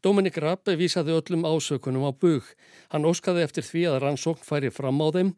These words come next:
og kvaðst ætla að segja af sér ef þær ættu við rök að styðjast. Lítt þekktur lögmaður, Adam Tolley, var fenginn til að rannsaka málið. Hann ræddi við sextíu og sex manns og skilaði skýrslu upp á fjörutíu og átta blaðsíður eftir fimm mánaða vinnu.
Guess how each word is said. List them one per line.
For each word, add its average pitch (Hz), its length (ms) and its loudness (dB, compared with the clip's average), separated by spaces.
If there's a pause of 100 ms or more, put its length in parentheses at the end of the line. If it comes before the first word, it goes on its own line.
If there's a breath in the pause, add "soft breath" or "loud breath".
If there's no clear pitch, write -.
(280 loud breath)
og 180 220 2
kvaðst 170 320 0
ætla 139 240 -2
að - 80 -4
segja 131 320 -2
af 160 100 -6
sér - 300 -2
ef 151 240 -6
þær 147 160 0
ættu 131 240 -6
við 135 180 -2
rök 135 300 -2
að 113 100 -2
styðjast. 139 640 -2 (560 loud breath)
Lítt 175 240 0
þekktur 175 480 0
lögmaður, 147 640 0
Adam 139 320 -4
Tolley, 165 400 0 (240 loud breath)
var 160 180 -4
fenginn 139 400 0
til 160 160 -4
að 139 160 0
rannsaka 123 400 -2
málið. 139 460 0 (540 loud breath)
Hann 170 180 2
ræddi 185 320 2
við 151 100 0
sextíu 160 380 -2
og - 20 -6
sex 151 320 -6
manns 156 320 -2
og 165 160 -4
skilaði 160 400 -2
skýrslu 160 540 -4
upp 135 160 -6
á 131 80 -2
fjörutíu 139 560 -4
og 147 80 -4
átta 143 180 -6
blaðsíður 143 560 0 (280 loud breath)
eftir 165 520 -2
fimm 143 240 0
mánaða 120 480 0
vinnu. 143 300 0